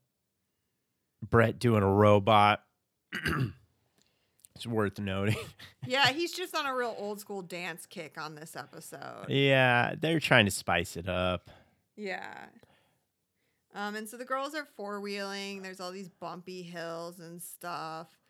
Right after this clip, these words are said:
Speaker 2: Um, they're doing some three sixties.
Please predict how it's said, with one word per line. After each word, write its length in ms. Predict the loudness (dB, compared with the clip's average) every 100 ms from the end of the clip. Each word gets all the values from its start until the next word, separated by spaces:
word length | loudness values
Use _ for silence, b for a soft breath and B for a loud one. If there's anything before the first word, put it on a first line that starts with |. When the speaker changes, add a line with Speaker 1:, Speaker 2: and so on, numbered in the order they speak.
| _ _ _ _ -12
Speaker 2:
Um, 920 | -8 -6 -6 -8 -8 -10 -12 -14 -18 -20 _ _ _ _ _
they're 200 | -10 -10
doing 360 | -8 -10 -10 -12
some 160 | -14 -16
three 320 | -14 -12 -12
sixties. 1160 | -14 -14 -14 -14 -18 -14 -12 -12 -12 -12 -14